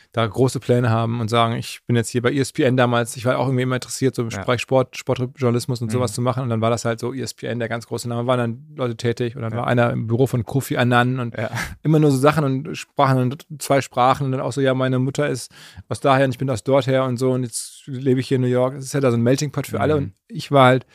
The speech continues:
Speaker 1: so, krass, ey, was es hier alles
Speaker 2: Ja.
Speaker 1: gibt an Leuten und, äh, was die alles vorhaben und, und, ähm, eine war dann Model und dann
Speaker 2: Mhm.
Speaker 1: sah man, am nächsten Tag sind wir dann da irgendwie zu einem Kiosk, dann war da so ein Magazin, wo er dann drin war und ich so,
Speaker 2: Krass.
Speaker 1: okay, und ich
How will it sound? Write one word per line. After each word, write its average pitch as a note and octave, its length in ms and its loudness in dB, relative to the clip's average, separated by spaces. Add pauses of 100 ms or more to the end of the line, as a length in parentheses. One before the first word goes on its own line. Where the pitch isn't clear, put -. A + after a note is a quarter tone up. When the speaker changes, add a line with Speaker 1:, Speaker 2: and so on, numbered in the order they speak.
(260)
Speaker 1:
so, G#2+ 80 -8
krass, - 520 -10
ey, D3 80 -4
was C3 120 0
es - 60 -8
hier D3 100 -6
alles C3 220 -6
Speaker 2:
Ja. - 40 -12
Speaker 1:
gibt F3 180 0
an C3 100 -4
Leuten D#3 320 2
und, B2+ 160 -4 (540)
äh, C#3 160 -4
was C#3 260 -6
die D#3+ 80 -2
alles C3 160 0
vorhaben D3 500 4
und, C3+ 140 -6
und, C3 240 -8 (440)
ähm, B2+ 840 -2
eine C3 200 -2
war C3 80 2
dann C#3 120 2
Model C3+ 460 6
und C3 60 0
dann B2 120 2
Speaker 2:
Mhm. G#2+ 140 -4
Speaker 1:
sah C3 160 4
man, C#3 120 2
am C3 120 0
nächsten C#3 280 -2
Tag C3+ 140 -6
sind C#3 140 -4
wir C#3 40 0
dann C3 120 2
da C3+ 80 0
irgendwie C3+ 180 0
zu C#3 140 -4
einem B2 160 0
Kiosk, C#3 400 0
dann B2+ 80 0
war C3 80 2
da B2+ 80 4
so B2 80 0
ein A#2+ 40 2
Magazin, B2 480 0
wo C3+ 60 2
er B2+ 80 4
dann B2 160 0
drin C3 220 2
war B2+ 240 4
und C3 100 -4
ich A#2+ 80 -8
so, B2 220 -8 (580)
Speaker 2:
Krass. - 320 -12
Speaker 1:
okay, C#3+ 320 2
und C#3 160 0
ich C3 140 -4